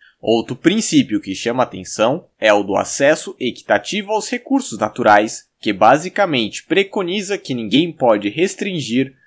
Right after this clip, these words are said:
sem fundamento e sem razão, o acesso aos recursos naturais. A única hipótese que seria constitucional é se o objetivo for em preservar o meio ambiente. Certamente que o princípio mais polêmico que será tratado no fim deste tópico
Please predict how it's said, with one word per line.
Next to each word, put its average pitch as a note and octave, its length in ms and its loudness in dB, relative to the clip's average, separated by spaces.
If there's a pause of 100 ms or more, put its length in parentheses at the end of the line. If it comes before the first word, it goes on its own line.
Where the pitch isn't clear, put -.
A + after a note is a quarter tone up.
sem G2+ 320 -8
fundamento C3+ 640 0
e F#2 60 -6
sem G2 200 -8
razão, C#3 580 2 (180)
o A3 100 -4
acesso F#3+ 540 2
aos F#2+ 120 -6
recursos D#3 480 -8
naturais. A2 760 2 (280)
A G2+ 160 4
única G#3+ 480 0
hipótese C3+ 680 0
que G#2+ 140 -6
seria A2 340 0
constitucional F3 1000 0
é A2 180 2
se G#2+ 180 -6
o G#2+ 80 0
objetivo F3 680 -6
for A#2+ 420 -2
em G#3+ 200 -6
preservar F#3+ 720 2
o - 60 -4
meio G2 280 -6
ambiente. A2 720 -2 (400)
Certamente G#2 840 0
que B2+ 100 -2
o B2+ 60 4
princípio G3+ 560 -6
mais G3+ 300 0
polêmico E3 680 0
que G#2 200 -14
será G#2 300 2
tratado G2+ 680 0
no G2 140 -10
fim A2 200 -10
deste G2+ 300 -4
tópico F#3+ 640 -2